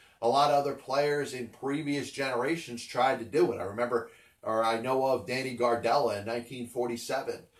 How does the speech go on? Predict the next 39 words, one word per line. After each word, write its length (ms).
leaving 380
Major 280
League 140
Baseball 440
to 120
play 200
in 80
the 40
Mexican 560
League, 320
and 140
all 300
those 120
players 400
that 160
jumped 360
to 100
the 80
Mexican 600
League 320
were 480
basically 920
barred 420
from 160
coming 260
back 280
to 80
the 60
sport 360
or 60
blacklisted 840
because 580
they 460
pursued 520
something 460
that 140
was 160
going 240
to 180